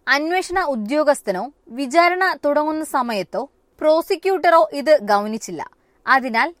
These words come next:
രണ്ട് മജിസ്റ്റീരിയൽ അന്വേഷണവും ഇതുവരെ ഫയലിൽ വന്നിട്ടില്ല. മധുവിന്റെ ഇൻക്വസ്റ്റ് നടപടികൾ പൂർത്തിയാക്കിയത് ജെറോമിക് ജോർജ് ആയിരുന്നു. കേസിലെ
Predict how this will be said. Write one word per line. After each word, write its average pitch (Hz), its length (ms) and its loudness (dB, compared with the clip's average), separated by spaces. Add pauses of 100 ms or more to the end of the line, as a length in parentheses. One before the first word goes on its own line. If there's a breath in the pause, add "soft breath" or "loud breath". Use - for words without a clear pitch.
(140)
രണ്ട് 320 440 2
മജിസ്റ്റീരിയൽ 339 880 -2
അന്വേഷണവും 254 720 -4 (120)
ഇതുവരെ 269 420 -2 (120)
ഫയലിൽ 285 480 0
വന്നിട്ടില്ല. 165 540 -8 (360)
മധുവിന്റെ 339 600 -2 (120)
ഇൻക്വസ്റ്റ് 262 640 -4
നടപടികൾ 240 640 -2
പൂർത്തിയാക്കിയത് 277 960 -2 (280)
ജെറോമിക് 311 640 4
ജോർജ് 202 400 -2
ആയിരുന്നു. 156 340 -6 (140)
കേസിലെ 294 400 0